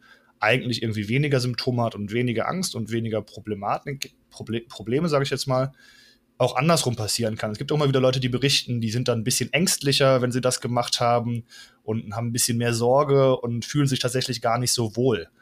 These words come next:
Äh, also so ein bisschen, dass das so eine Angstreaktion ausgelöst hat. Das ist, kann auch ab und zu mal vorkommen.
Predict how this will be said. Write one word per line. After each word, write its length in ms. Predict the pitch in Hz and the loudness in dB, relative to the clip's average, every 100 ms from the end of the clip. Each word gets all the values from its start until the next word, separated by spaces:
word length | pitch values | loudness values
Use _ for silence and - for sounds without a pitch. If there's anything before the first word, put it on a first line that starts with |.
| _ _ _ _ | _ _ _ _
Äh, 480 | 110 110 110 110 104 107 | -2 0 0 0 -2 -2
also 200 | 110 110 | -4 -2
so 100 | 113 | -4
ein 140 | 107 | -4
bisschen, 680 | 127 - 131 120 120 117 113 | -2 -2 2 2 2 -2 -4
dass 140 | 117 117 | -4 -4
das 100 | 113 | -4
so 60 | |
eine 140 | 113 110 | -4 -4
Angstreaktion 640 | 135 - 113 101 - 104 | -4 -2 -2 -2 -4 -4
ausgelöst 600 | 87 90 - 98 92 - | -8 -8 -8 -10 -10 -10
hat. 120 | - - | -10 -10
Das 120 | - | -6
ist, 320 | 113 - _ | -4 -6 _
kann 180 | - 123 | -6 -4
auch 200 | 107 107 | -2 -2
ab 100 | - | -6
und 80 | 104 | -10
zu 120 | - | -8
mal 120 | 101 | -8
vorkommen. 480 | - 101 - 131 175 | -8 -8 -2 -2 -2